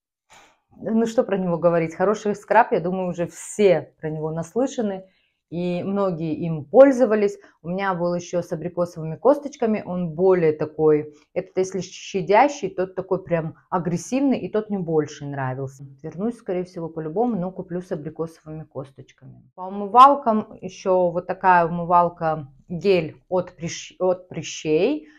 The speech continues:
пропеллер. Я его как-то тоже, по-моему, показывала в пустых баночках. Это уже не знаю, какой цать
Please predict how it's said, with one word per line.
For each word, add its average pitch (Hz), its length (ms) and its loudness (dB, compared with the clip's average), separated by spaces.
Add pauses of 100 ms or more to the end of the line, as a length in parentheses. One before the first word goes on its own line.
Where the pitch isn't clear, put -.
(160)
пропеллер. 190 640 2
Я 196 160 2
его 180 140 0
как-то 175 280 -6
тоже, 170 260 -4
по-моему, 156 360 -8
показывала 269 500 2
в 262 80 -8
пустых 202 280 -12
баночках. 196 520 0
Это 160 160 -16
уже 156 160 -10
не 160 120 -8
знаю, 147 300 -10
какой 151 420 -4
цать - 640 -8